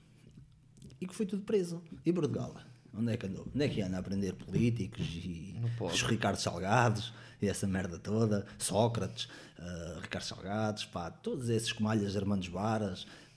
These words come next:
Speaker 1: pá, Valdes e Azevedos, Isaltinos Moraes, P P Ps, pá, toda essa merda. Onde é que anda Portugal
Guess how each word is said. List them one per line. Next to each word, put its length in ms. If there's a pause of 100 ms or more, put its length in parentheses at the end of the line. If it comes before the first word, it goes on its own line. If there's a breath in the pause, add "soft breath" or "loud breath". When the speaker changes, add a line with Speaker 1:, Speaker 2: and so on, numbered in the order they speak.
(120)
Speaker 1:
pá, 460 (280)
Valdes 340
e 60
Azevedos, 840 (580 loud breath)
Isaltinos 500
Moraes, 840 (1900 loud breath)
P 120
P 120
Ps, 720
pá, 140
toda 260
essa 240
merda. 380
Onde 160
é 20
que 80
anda 160
Portugal 400